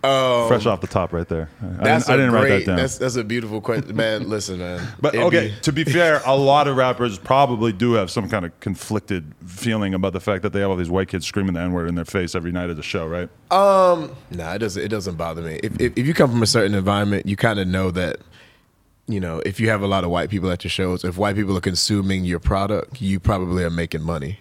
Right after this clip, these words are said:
Speaker 1: It's,
Speaker 2: Right.
Speaker 1: it's the re-, the reason why there's, like, a demand for it is 'cause, like, white people, there's a lot of 'em in this country, and they have a lot of money.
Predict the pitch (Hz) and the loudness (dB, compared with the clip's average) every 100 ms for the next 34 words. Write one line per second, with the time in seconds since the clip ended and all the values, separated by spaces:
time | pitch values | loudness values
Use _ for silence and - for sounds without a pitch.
0 | - 95 73 71 104 - 110 98 98 104 | -6 -4 -2 -2 -2 -2 -4 0 -2 0
1 | 110 110 123 113 113 107 104 101 95 95 | 0 2 2 2 2 2 2 0 0 -2
2 | 98 90 85 92 95 92 87 85 82 82 | -2 -2 0 -2 -2 -2 -4 -2 -6 -6
3 | 85 80 60 - - - - _ 90 92 | -6 -4 -6 -8 -16 -20 -20 _ -2 0
4 | 90 101 85 90 85 78 - - _ _ | 0 -2 0 0 0 -2 -8 -20 _ _
5 | - 95 90 92 92 95 90 87 90 110 | -4 -2 0 0 0 0 -2 -4 -4 -6
6 | 92 87 98 - 98 85 - 87 87 90 | -4 -2 -2 -2 -6 -6 -6 -6 -4 -2
7 | 87 82 85 87 87 87 90 87 | -2 -2 0 0 -2 -4 -2 -4